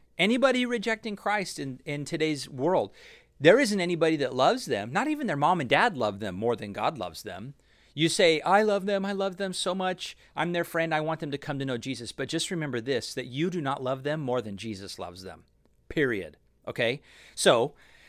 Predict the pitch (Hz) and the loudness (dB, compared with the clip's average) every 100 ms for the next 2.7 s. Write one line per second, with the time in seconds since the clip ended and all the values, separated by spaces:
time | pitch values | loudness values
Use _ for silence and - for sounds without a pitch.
0 | - _ - _ _ _ - 120 175 254 | -20 _ -20 _ _ _ -6 6 8 8
1 | - - - - - - _ - 107 160 | 4 -2 -6 -10 -20 -20 _ -12 2 6
2 | 170 190 - - 104 98 135 | 6 6 -2 -4 -4 -6 -8